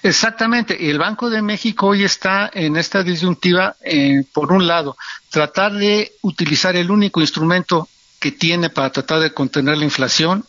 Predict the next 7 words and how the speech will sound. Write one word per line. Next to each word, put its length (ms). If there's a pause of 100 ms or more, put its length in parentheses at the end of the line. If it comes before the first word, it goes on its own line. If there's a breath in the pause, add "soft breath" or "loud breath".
(380)
que 320
es 180
reducir 720 (340 loud breath)
el 160
dinero 360
en 80
circulación, 760